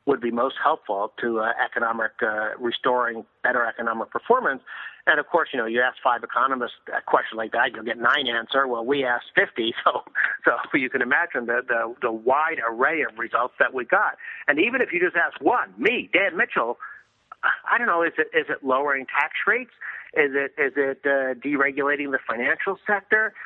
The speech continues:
Uh, i-, is it, uh, just having open trade? Uh, th-, there are so many answers I could provide, but I don't even know what the right answer is. I'm a fiscal policy economist, so my, I'm tempted to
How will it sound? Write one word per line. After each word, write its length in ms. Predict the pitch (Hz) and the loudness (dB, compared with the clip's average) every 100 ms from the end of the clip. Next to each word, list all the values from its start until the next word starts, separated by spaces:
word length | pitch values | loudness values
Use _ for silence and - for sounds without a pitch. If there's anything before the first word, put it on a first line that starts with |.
| - - | -12 0
Uh, 220 | 135 135 - | 2 2 -2
i-, 40 | 147 - | -6 0
is 200 | 147 131 | 0 2
it, 220 | 131 127 | -2 0
uh, 540 | 135 127 123 127 131 123 151 | 0 0 0 0 -2 -4 -4
just 140 | 143 | -4
having 360 | - 147 143 127 | 0 0 -2 -2
open 400 | 151 156 143 127 | 0 0 0 -4
trade? 540 | - - 151 190 233 208 - - | -2 0 2 2 -2 -8 -14 -10
Uh, 140 | - - | -8 -8
th-, 260 | 165 165 | -8 -2
there 160 | 180 175 | 0 0
are 80 | - | 0
so 120 | 240 | -2
many 240 | 233 214 - | 0 -2 -2
answers 380 | 202 220 165 139 | -2 -2 -2 0
I 120 | 143 | -2
could 180 | - - | -4 0
provide, 600 | 151 139 190 220 160 160 - - - | 2 2 2 2 0 -4 -8 -8 -2
but 80 | 165 | 0
I 40 | 214 | 2
don't 180 | 220 | 0
even 180 | 208 180 | -2 0
know 100 | 160 | 0
what 160 | 147 143 | 0 0
the 80 | 160 | 0
right 220 | 165 170 | 0 2
answer 340 | 175 165 202 | 0 0 0
is. 100 | 233 151 | 2 0
I'm 120 | 160 | -2
a 60 | - | 0
fiscal 300 | 196 - 190 | -2 2 0
policy 500 | - 180 196 185 170 | 2 2 2 0 -4
economist, 580 | 156 - 151 143 135 117 | -2 2 2 2 -2 -4
so 100 | 147 | -2
my, 220 | 139 139 143 - - | 2 0 -2 -8 -2
I'm 120 | 143 - - | -2 0 0
tempted 320 | 240 254 | 0 0
to 100 | 208 | -2